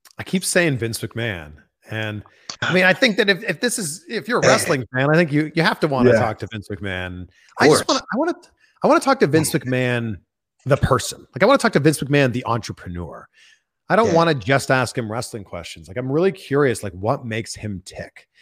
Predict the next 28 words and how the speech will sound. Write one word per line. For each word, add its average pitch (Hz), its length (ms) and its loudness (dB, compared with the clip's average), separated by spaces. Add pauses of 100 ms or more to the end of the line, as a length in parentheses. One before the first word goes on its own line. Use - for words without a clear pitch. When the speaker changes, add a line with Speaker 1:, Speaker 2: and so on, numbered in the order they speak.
(240)
Speaker 1:
What's - 180 -2
his 123 200 -2
workout 123 580 0
routine 113 380 -4
look 98 220 -8
like? 87 220 -8
Like, 95 160 -10
what 202 80 2
does 277 100 0
he 127 300 0
eat 151 200 2
for 131 120 0
Speaker 3:
<laughs> 92 100 -6
Speaker 1:
breakfast? 123 520 -2
Like, 120 200 -2 (400)
these 269 220 6
are 302 60 6
things 294 260 0
we 220 100 2
don't 151 320 2
know 131 220 0
about 92 240 -4
Vince 117 180 -6
McMahon. 117 540 -4
He, 120 180 -8
Speaker 3:
Yeah. 196 160 0
Speaker 1:
for 170 140 4
his, 147 100 0